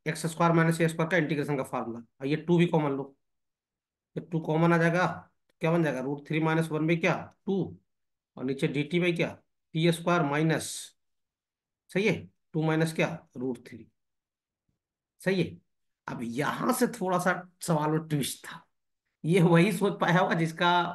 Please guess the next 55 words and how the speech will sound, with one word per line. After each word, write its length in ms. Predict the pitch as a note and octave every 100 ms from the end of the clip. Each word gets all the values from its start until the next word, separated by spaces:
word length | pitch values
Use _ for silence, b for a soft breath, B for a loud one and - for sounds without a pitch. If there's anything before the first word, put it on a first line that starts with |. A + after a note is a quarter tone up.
| -
मैथ 300 | C#3 D#3+ E3+ -
काफी 260 | A#2+ G#2
अच्छा 260 | C3+ - -
होगा, 240 | A2+ G2+ - _ _ _ _ _
सही 240 | - F#3 E3+
है, 160 | - - _ _
सुनना 200 | - D3+ C#3+
ध्यान 220 | B2+ A2+
से। 120 | G2+ _ b b b b b _ -
अब 80 | G3+
ये 100 | A#3
जो 80 | A#3
टू 140 | - G3+
माइनस 260 | A3 A3+ A3+
रूट 140 | F3+
थ्री 120 | A3
दिख 140 | A3 A3+
रहा 80 | A3+
है 60 |
आपको, 120 | D#3+ E3+
अच्छा, 160 | E3+
टू 160 | - F#3+
कॉमन 240 | F3+ G#3
लियो 180 | G#3 D3
ना, 100 | D#3+
तो 120 | B3 -
टू 100 | D#3+
यहाँ 140 | D3 D3
पर 120 | D#3+
डिवाइड 300 | C#3 B2 G#2+
भी 80 | A2
आएगा, 200 | G#2 G#2+ _ _ _ _ _ _ _ _ _ _ _ _ _ _ _ -
ठीक 140 | G#3
है 60 | G#3+
सर, 120 | A3 A3+ -
हाँ 120 | B2+ G2
सर, 220 | - _ _ _ _ -
टू 60 |
कॉमन 260 | D#3 C3+ E3+
लिया 140 | F#3
ना 80 | C#4+
यहाँ 140 | G3 -
से, 140 | E3
टू 500 | - - _ _ -
डिवाइड 300 | C#3 B2+ A#2
में। 120 | G#2+ A2+ b b b
अब 120 | D3+
यहाँ 260 | D3 D#3+ G#3
से 80 | A3+
थोड़ा 180 | G3+ G3+
सा 120 | G3+
सवाल 220 | G3 F#3
में 80 | -
ट्विस्ट 360 | F3 F3 E3+
था, 100 | -